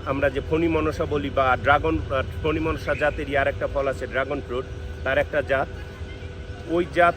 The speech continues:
নিয়ে, আহ, একটা ফেস্টিভ্যাল হচ্ছে। আমরা সেই ফে-, এই ধরনের ফেস্টিভ্যাল অনেক জায়গায় করতে পারি। মনে করেন রাজশাহীতে আমরা আম নিয়ে একটা ফেস্টিভ্যাল করতে পারি।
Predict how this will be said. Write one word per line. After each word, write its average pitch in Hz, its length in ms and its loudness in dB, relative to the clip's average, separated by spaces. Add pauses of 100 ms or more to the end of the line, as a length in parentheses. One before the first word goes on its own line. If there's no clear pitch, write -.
নিয়ে, 165 360 2
আহ, 127 640 0
একটা 135 220 -4
ফেস্টিভ্যাল 160 540 -2
হচ্ছে। 135 420 -4 (560)
আমরা 147 260 0
সেই 165 180 -2
ফে-, 170 280 -2
এই 151 180 0
ধরনের 156 360 0
ফেস্টিভ্যাল 160 480 -2
অনেক 151 260 2
জায়গায় 160 320 2
করতে 156 220 0
পারি। 131 200 0
মনে 143 200 0
করেন 147 360 2
রাজশাহীতে 147 560 2
আমরা 143 300 2
আম 160 180 2
নিয়ে 165 200 2
একটা 147 180 -2
ফেস্টিভ্যাল 139 520 -4
করতে 120 200 -4
পারি। 101 280 -4